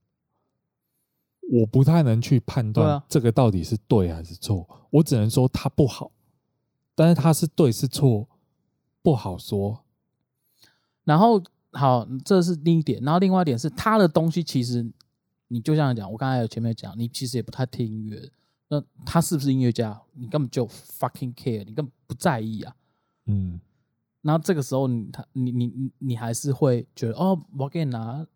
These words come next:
Speaker 2: 朋友呢啊，就去塞嘛。”你还是有办法这种麻吉麻吉嘛。这
Speaker 1: 我觉得要看我知道这些事情之后，跟他的交情到哪。
Speaker 2: 互动一样嘛，互动我们讲可能都是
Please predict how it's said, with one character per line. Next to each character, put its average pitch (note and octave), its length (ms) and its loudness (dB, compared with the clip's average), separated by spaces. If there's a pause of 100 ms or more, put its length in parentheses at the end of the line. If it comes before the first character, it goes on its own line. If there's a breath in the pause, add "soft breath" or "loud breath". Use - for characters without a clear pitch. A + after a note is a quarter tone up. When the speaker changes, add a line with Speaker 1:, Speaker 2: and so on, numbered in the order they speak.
(160)
Speaker 2:
朋 C3 220 -4
友 D3 180 0
呢 A2 180 -6
啊， A2 180 -8
就 A2 340 -10 (100)
去 - 140 -14
塞 A#2+ 300 -2
嘛。” A2 200 -8 (800)
你 C#3+ 80 0
还 C3+ 80 4
是 C3+ 120 2
有 D#3 40 4
办 D#3 100 4
法 C#3 80 4
这 B2 40 -4
种 B2+ 160 2
麻 C#3 100 2
吉 C3+ 160 -4
麻 A#2+ 160 -2
吉 - 220 -10
嘛。 - 140 -18 (640)
这 - 120 4
Speaker 1:
我 B2 60 8
觉 C3+ 120 6
得 E3 60 10
要 E3+ 120 8
看 C#3 440 4 (340)
我 A2+ 240 2
知 C#3+ 240 -6
道 C#3 220 4
这 - 180 -2
些 B2 260 2
事 A#2+ 240 -6
情 G2 280 -8
之 A#2 240 -6
后， G2+ 260 0 (540 soft breath)
跟 A#2 200 4
他 A2+ 300 -2
的 F2+ 600 -4 (1080)
交 G#2+ 220 6
情 F#2 240 -2
到 B3+ 100 2
哪。 - 0 -
Speaker 2:
互 G3 120 6
动 F#3 220 2
一 D3+ 100 0
样 F3+ 180 0
嘛， A2+ 240 -10
互 G3+ 140 2
动 G3 180 0
我 A#2 60 -4
们 A2+ 120 -6
讲 G2+ 220 -12
可 A#2+ 140 -4
能 A#2 120 -4
都 C#3 160 -2
是 C#3 240 2